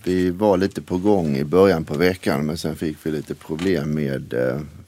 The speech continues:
faktiskt få betsättare. Så att, eh, det gick i stå och sen kom det lite regn och nu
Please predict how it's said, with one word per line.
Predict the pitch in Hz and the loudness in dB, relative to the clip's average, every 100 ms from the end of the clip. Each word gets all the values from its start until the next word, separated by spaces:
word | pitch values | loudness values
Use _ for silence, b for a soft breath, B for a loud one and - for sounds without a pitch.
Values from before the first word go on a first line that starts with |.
| - | -12
faktiskt | 95 - - | -12 -12 -10
få | 78 | -6
betsättare. | 78 104 - - - - - - - | 0 0 0 -2 -2 -4 -6 -6 -8
Så | - | -6
att, | 65 80 - | -6 -6 -8
eh, | 71 | -6
det | 76 85 | -4 -4
gick | 90 90 127 | -4 -4 -8
i | |
stå | - - 139 254 | -4 2 4 4
och | 240 - | -2 -4
sen | 95 92 | -6 -6
kom | - 107 107 | -4 0 2
det | |
lite | 104 101 104 | 2 2 2
regn | 113 85 71 | 4 2 0
och | 82 | -4
nu | 85 | -4